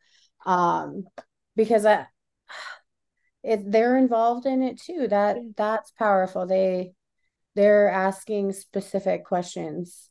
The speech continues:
Speaker 1: and I, I love that because the Bible says we seek after him. Like, you seek first the kingdom,
Speaker 2: Yeah.
Speaker 1: um, and then there's a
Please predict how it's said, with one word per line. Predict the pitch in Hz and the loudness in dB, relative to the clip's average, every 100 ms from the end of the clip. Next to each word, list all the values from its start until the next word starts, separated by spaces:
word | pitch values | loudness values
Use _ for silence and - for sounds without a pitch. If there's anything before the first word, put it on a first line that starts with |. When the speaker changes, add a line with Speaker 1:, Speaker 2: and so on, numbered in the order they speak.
| - | -8
Speaker 1:
and | 180 175 175 | -4 -2 -2
I, | 170 175 175 170 _ - | -4 -4 -4 -6 _ -6
I | 175 | -2
love | 175 233 | 0 0
that | - 180 170 | -2 -6 -6
because | 180 185 175 | -2 -2 -2
the | 175 | -6
Bible | 175 180 180 | -4 -2 -2
says | 175 190 175 | -4 -4 -4
we | 175 190 | -4 -6
seek | - 196 | -4 -6
after | 180 165 156 | -4 -6 -8
him. | 160 170 165 _ _ _ - | -8 -8 -8 _ _ _ -10
Like, | 170 | -8
you | 190 | -6
seek | 190 - 196 175 | -6 -4 -4 -4
first | - 185 175 170 - | -2 2 2 -2 -12
the | 175 | -8
kingdom, | 180 160 156 156 _ _ _ - | -6 -4 -6 -8 _ _ _ -8
Speaker 2:
Yeah. | 190 165 156 160 | -2 -2 -2 -6
Speaker 1:
um, | - 175 _ _ _ _ | -10 -20 _ _ _ _
and | 185 180 175 165 | -2 0 -2 0
then | 180 190 185 165 165 196 - _ _ - | 2 4 4 0 -2 -4 -8 _ _ -6
there's | 185 180 180 | -2 0 2
a | 165 160 | 2 0